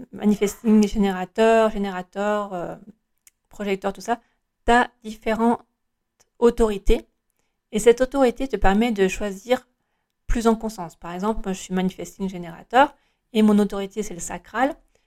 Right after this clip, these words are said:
Je sais que du coup, euh, quand je me pose des questions, est-ce que, du coup, mon ventre, il gonfle, enfin, il gonfle, <laughs> il avance ou il gonfle, euh,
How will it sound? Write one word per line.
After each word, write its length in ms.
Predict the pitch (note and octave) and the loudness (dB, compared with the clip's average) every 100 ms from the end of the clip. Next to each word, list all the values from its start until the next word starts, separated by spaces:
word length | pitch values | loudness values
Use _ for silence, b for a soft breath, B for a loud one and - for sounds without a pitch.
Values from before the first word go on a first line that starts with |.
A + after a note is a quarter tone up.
| _ | _
Je 120 | - | -20
sais 180 | G3 A#3+ | -12 -12
que 120 | A#3+ | -6
du 180 | G#3+ F#3 | -6 -6
coup, 400 | F#3 - C4 C4 - | 0 2 2 0 -10
euh, 600 | F#3 F3+ F3+ F3+ E3+ E3 D#3+ _ _ _ | -10 -8 -10 -12 -12 -16 -18 _ _ _
quand 80 | G3+ | -10
je 80 | G#3+ | -2
me 80 | |
pose 140 | G3+ A3 | 2 2
des 80 | G#3+ | 0
questions, 420 | G#3+ G#3+ G#3+ - | -6 -4 -4 -4
est-ce 200 | - G#3+ | -8 -8
que, 320 | - A#3 C4 - _ _ _ _ _ _ _ _ _ _ _ _ | -4 2 2 2 _ _ _ _ _ _ _ _ _ _ _ _
du 140 | G#3 G3+ | -20 -20
coup, 180 | - B3 | -12 -6
mon 160 | A3 | -4
ventre, 280 | F#3 G#3 - _ | -4 -8 -14 _
il 220 | F#3 F3+ | -20 -20
gonfle, 480 | _ A#3 C4 C4 E4 - _ _ _ | _ -4 -4 -8 -20 -20 _ _ _
enfin, 160 | _ F3 | _ -18
il 40 | |
gonfle, 260 | F3 F3+ _ - | -18 -20 _ -20
<laughs> 80 | G#3+ | -12
il 160 | G#3 | -6
avance 500 | F#3 F#3+ A#3 B3 C4 F#3 | -4 -4 -2 -2 -4 -12
ou 40 | |
il 120 | F3+ | -16
gonfle, 280 | - A#3+ - _ _ _ _ _ _ | -8 -8 -8 _ _ _ _ _ _
euh, 240 | F#3+ F#3 | -4 -4